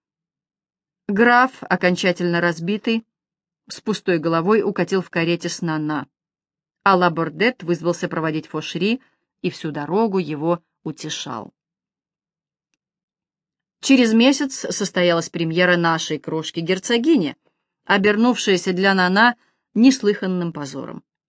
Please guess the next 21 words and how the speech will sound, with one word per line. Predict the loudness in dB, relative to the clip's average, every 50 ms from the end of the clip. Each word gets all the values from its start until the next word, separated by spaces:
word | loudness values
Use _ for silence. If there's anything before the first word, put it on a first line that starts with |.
| _ _ _ _ _ _ _ _ _ _ -2
Играла | 2 4 4 6 6 6 6 4
она | 4 4 2
чудовищно | 0 0 -2 -2 -2 0 2 2 2 2 2 -2 -4 -4 -4 -4 -4
дурно, | -4 -6 -4 -4 -4 -4 -4 -8 -10 -12 -14 _ _ _ _ _ _ _ _ _ _
с | -12 -6
претензиями | 0 0 0 4 6 6 6 6 6 4 2 2 2 2
на | 2 2
высокий | 2 0 0 0 0 0 0 -2 -2
комедийный | 0 0 0 0 2 2 0 2 0 -2
стиль, | -4 -6 -6 -2 0 2 2 0 -2 -6 -14 -20 -20 -20 _ _
что | -8 -4 0 4 6
немало | 6 8 8 8 8 6 6 4 2
потешило | 2 0 -2 0 -2 -4 -4 -4 -4 -4 -4
публику. | -4 -6 -8 -8 -8 -10 -12 -12 -14 -16 -18 -18 _ _ _ _ _ _ _ _ _ _ _ _ _ -2
Ей | 4 6 8 10
не | 10 8
свистели | 8 6 2 0 2 2 2 2 2 2
только | 2 0 0 0 -2
потому, | -4 0 2 4 6 6 6 6
что | 4 2 2 4 4
уж | 4 2 0